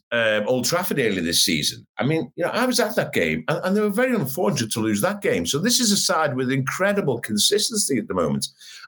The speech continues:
and key players playing very well, and a spine of a team that is, that, that is superb. Good goalkeeper,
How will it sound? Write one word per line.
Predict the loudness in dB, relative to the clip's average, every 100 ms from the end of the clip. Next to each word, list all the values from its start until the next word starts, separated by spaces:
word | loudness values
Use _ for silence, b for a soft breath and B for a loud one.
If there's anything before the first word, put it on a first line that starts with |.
| -4
and | 0 0 0 -2
key | 0 0
players | 0 0 0 -2
playing | 0 0 2 2
very | 0 0
well, | 2 2 2 0
and | 0
a |
spine | 0 0 0 0
of | 0
a | -2
team | -2 0 0
that | 0 0
is, | 0 2 0
that, | 0 -2
that | 0
is | 2 0
superb. | 0 0 0
Good | -2 -2
goalkeeper, | -2 -2 -2 -2 -2